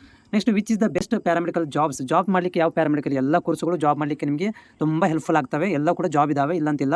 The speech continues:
ಆದರೆ ಸ್ವಲ್ಪ ಏನಂತಂದ್ರೆ ಸ್ಯಾಲರಿಯಲ್ಲಿ ವೇರಿಯೇಷನ್ ಆಗ್ಬೋದು, ಸ್ಯಾಲರಿ ಕಡಿಮೆ ಸಿಗ್ಬೋದು, ಆದರೆ ಜಾಬ್ ಅಂತೂ ಹಂಡ್ರೆಡ್ ಪರ್ಸೆಂಟ್ ಎಲ್ಲ ಕಡೆ ಸಿಕ್ಕೇ ಸಿಗುತ್ತೆ. So what is the paramedical course salary per month in ಕರ್ನಾಟಕ? ಕರ್ನಾಟಕದಲ್ಲಿ ಪ್ಯಾರಾಮೆಡಿಕಲ್ ಕೋರ್ಸ್ ಮಾಡಿದ್ರೆ ಅದು ಎಷ್ಟು ಸ್ಯಾಲರಿ ಇರುತ್ತೆ ಅಂತ ಒಂದು ಕ್ವಶನ್ ಇದೆ.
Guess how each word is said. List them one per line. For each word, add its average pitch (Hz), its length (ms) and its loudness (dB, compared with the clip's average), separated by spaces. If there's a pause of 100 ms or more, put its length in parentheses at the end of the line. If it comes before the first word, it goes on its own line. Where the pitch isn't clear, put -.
(140)
ಆದರೆ 175 580 -2
ಸ್ವಲ್ಪ 202 200 0
ಏನಂತಂದ್ರೆ 202 380 0
ಸ್ಯಾಲರಿಯಲ್ಲಿ 175 400 0
ವೇರಿಯೇಷನ್ 156 300 0
ಆಗ್ಬೋದು, 151 280 -2
ಸ್ಯಾಲರಿ 147 260 -2
ಕಡಿಮೆ 160 200 -2
ಸಿಗ್ಬೋದು, 143 340 -4
ಆದರೆ 160 160 -2
ಜಾಬ್ 143 240 0
ಅಂತೂ 156 180 -4
ಹಂಡ್ರೆಡ್ 151 420 -6
ಪರ್ಸೆಂಟ್ 151 220 -4
ಎಲ್ಲ 143 120 -2
ಕಡೆ 151 140 -4
ಸಿಕ್ಕೇ 156 220 -6
ಸಿಗುತ್ತೆ. 131 280 -6 (420)
So - 80 -6
what 165 220 0
is 202 140 -2
the 208 80 -2
paramedical 170 420 -2
course 165 180 -4
salary 147 300 -2
per 160 200 0
month 156 240 -6
in 160 80 -2
ಕರ್ನಾಟಕ? 143 320 -2
ಕರ್ನಾಟಕದಲ್ಲಿ 160 560 -2
ಪ್ಯಾರಾಮೆಡಿಕಲ್ 165 640 -2
ಕೋರ್ಸ್ 160 240 -2
ಮಾಡಿದ್ರೆ 147 380 -4
ಅದು 175 260 -2
ಎಷ್ಟು 170 300 -2
ಸ್ಯಾಲರಿ 160 220 0
ಇರುತ್ತೆ 151 260 -2
ಅಂತ 135 160 -2
ಒಂದು 185 160 -2
ಕ್ವಶನ್ 156 260 -2
ಇದೆ. - 360 -8